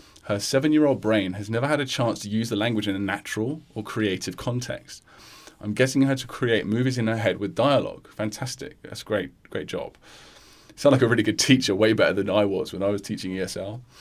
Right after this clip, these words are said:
<laughs> Um, thanks, Luke and Phil, for putting together this program. Ting Ting, that's his wife, uh, I believe. You're married, aren't you? I can't remember, sorry. Uh, is amazed by some of my Hansa movies I'm telling her about, <laughs>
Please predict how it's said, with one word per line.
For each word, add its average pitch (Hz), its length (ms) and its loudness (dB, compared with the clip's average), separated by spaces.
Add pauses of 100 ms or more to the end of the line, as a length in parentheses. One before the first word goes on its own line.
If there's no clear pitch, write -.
(200)
<laughs> - 400 -2 (880)
Um, 107 560 6
thanks, 135 320 4 (240)
Luke 123 260 2
and 113 120 -2
Phil, 113 140 2
for 107 100 -4
putting 104 240 -2
together 110 280 0
this 98 180 -6
program. 107 600 2 (460)
Ting 143 180 6
Ting, 135 360 0 (600)
that's - 200 -2
his 90 120 -4
wife, 85 400 -6 (140)
uh, 95 220 2
I 92 80 -2
believe. 113 640 -4 (180)
You're 104 160 -8
married, 113 320 -6
aren't 117 140 -6
you? - 140 -12 (440)
I - 40 -12
can't 90 180 -6
remember, 87 200 -4
sorry. 90 280 -2 (280)
Uh, 104 100 0
is 104 180 0
amazed 117 440 4
by 98 160 4
some 113 240 -2
of 101 120 -2
my 98 140 0
Hansa 139 440 2
movies 98 380 2
I'm 92 140 -2
telling 107 300 2
her 98 320 -2 (380)
about, 101 480 2 (200)
<laughs> 127 160 -4